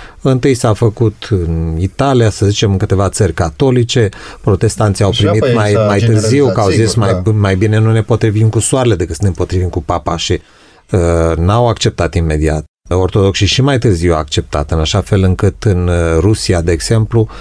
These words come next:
Speaker 1: abia odată cu Revoluția Comunistă, uh, s-a trecut la calendarul, uh, gregorian și așa mai departe. Ei, deci nu oriunde a fost același timp exact afectat,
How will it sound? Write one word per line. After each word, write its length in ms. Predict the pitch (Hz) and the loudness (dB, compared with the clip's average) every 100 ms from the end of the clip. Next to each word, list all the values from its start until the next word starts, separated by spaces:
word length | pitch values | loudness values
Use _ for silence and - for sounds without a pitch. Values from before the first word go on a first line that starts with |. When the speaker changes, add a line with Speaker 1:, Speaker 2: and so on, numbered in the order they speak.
| - - | -18 -4
Speaker 1:
abia 280 | 98 101 | -2 2
odată 380 | 113 104 110 123 | 2 2 0 0
cu 340 | 110 113 101 101 | -2 0 2 4
Revoluția 920 | 104 110 110 - 113 104 104 98 98 101 113 - | 4 2 0 0 2 2 2 0 0 -4 -10 -6
Comunistă, 800 | - 101 127 143 - 107 87 78 - - - - - | 0 2 2 0 0 0 0 -4 -10 -20 -20 -10 -2
uh, 100 | 85 80 | 0 0
s-a 500 | 80 - 90 80 80 - - - - | -2 -2 -2 0 -2 -6 -16 -20 -4
trecut 320 | 101 90 98 | -2 0 -2
la 160 | 90 85 | 0 -2
calendarul, 840 | 87 87 82 82 78 80 80 80 | -2 -2 0 -2 0 0 0 -2
uh, 280 | 76 76 76 | -2 0 0
gregorian 560 | 98 90 90 82 76 | 0 2 2 0 -2
și 140 | 78 156 | -4 0
așa 140 | 160 | 2
mai 120 | 156 | 2
departe. 420 | 147 - 98 - 123 | 0 0 -4 -2 -2
Ei, 160 | 98 | -2
deci 380 | - 131 135 - - | -4 0 0 -2 -2
nu 580 | 139 147 143 139 131 - | 0 2 4 4 2 -2
oriunde 520 | 156 139 120 120 127 120 | 0 2 2 2 2 2
a 80 | |
fost 260 | 117 123 - | 2 0 0
același 640 | 117 - 120 113 - - - - | 0 2 2 2 0 -6 -12 -2
timp 400 | 147 101 82 - | 0 0 -2 -2
exact 440 | 113 85 95 - 90 | -2 0 -2 -2 -4
afectat, 640 | 80 101 - - 87 - | -2 -2 -4 -4 -4 -6